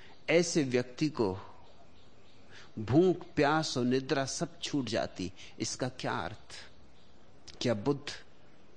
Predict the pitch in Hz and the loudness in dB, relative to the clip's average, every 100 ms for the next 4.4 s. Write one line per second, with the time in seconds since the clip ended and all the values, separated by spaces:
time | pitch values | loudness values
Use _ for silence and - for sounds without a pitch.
0 | - 110 117 139 160 170 170 175 - 202 | 0 2 4 4 6 6 4 0 -2 -8
1 | - - - - - - - - - - | -8 -14 -16 -16 -16 -16 -16 -14 -16 -16
2 | - - - - - - - - - - | -16 -16 -16 -14 -14 -16 -16 -16 -14 -8
3 | - 127 113 156 131 - 110 123 147 170 | 2 2 4 2 0 0 4 4 4 4
4 | 170 180 - 202 | 2 -2 -2 -6